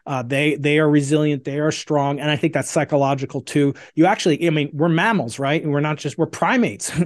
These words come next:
<laughs> We're not just mammals. We're not just organisms. We need physical contact. We need in-, social interaction. And those are, you know, kind of our base level realities as well as a species. So, um,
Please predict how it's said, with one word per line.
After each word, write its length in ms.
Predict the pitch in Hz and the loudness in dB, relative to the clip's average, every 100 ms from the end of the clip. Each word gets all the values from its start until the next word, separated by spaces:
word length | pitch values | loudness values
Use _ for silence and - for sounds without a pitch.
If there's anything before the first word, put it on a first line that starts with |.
| 170 | -4
<laughs> 220 | - - | -18 -6
We're 80 | 151 | -2
not 140 | 165 165 | 0 -2
just 140 | 151 | -2
mammals. 480 | 147 196 147 107 123 | -2 -2 -2 -6 -6
We're 100 | 147 | -4
not 100 | 147 | -4
just 160 | 139 156 | -6 0
organisms. 600 | 165 160 131 107 117 - - - | 2 2 -4 -6 -14 -18 -12 -2
We 80 | 156 | 2
need 240 | 170 - | 2 2
physical 340 | 185 175 170 - | -2 0 -4 -6
contact. 640 | - 123 117 - - - | -6 -8 -8 -12 -14 -10
We 100 | 135 | -6
need 280 | 139 143 135 | -2 -2 -2
in-, 280 | - 151 - | -4 -4 -6
social 500 | - 175 175 147 135 | 0 2 2 -2 -4
interaction. 800 | 165 156 143 123 110 - - 165 | -2 -2 -2 -4 -6 -10 -12 -8
And 160 | 156 156 | -2 2
those 200 | 160 170 | 2 4
are, 200 | 170 156 | 4 2
you 100 | 165 | 2
know, 160 | 147 127 | 0 -2
kind 220 | - 160 | -4 -4
of 100 | 135 135 | -2 0
our 240 | 147 151 | 2 2
base 360 | 143 139 131 143 | 0 -4 -4 -4
level 340 | 123 120 113 | -4 -6 -6
realities 640 | 127 120 120 143 147 131 123 | -8 -6 -4 -2 0 -2 -4
as 180 | 117 | -6
well 180 | 151 139 | -4 -4
as 320 | 135 131 123 | -2 -4 -4
a 80 | 120 | -6
species. 680 | - - 147 151 - 123 156 | -8 -6 -2 -2 -2 -8 -4
So, 220 | 175 156 - - - - | 0 0 -4 -20 -20 -4
um, 380 | 160 156 180 | 0 2 0